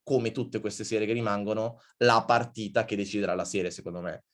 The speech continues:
Perché in caso i Mavericks vincessero, eh, io non credo che Phoenix poi ne riesca a vincere due di fila. E paradossalmente, se i Suns vincessero,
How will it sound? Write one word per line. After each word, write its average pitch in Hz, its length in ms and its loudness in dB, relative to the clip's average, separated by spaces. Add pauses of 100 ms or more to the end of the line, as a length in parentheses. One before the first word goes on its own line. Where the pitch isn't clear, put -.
(120)
Perché 110 200 -4
in 110 160 -2
caso 120 320 4
i 113 40 -2
Mavericks 113 420 -2
vincessero, 117 880 0 (760)
eh, - 600 -12
io 110 280 4
non 107 340 -4
credo 107 380 2
che 104 120 -8
Phoenix 107 380 -6
poi 107 160 2
ne 107 80 -2
riesca 104 240 -2
a 98 40 0
vincere 101 260 -4
due 95 80 -8
di 92 100 -6
fila. 95 360 -4
E - 80 -6
paradossalmente, 104 680 0
se 101 120 -4
i 98 40 -2
Suns 101 280 -2
vincessero, 98 840 -4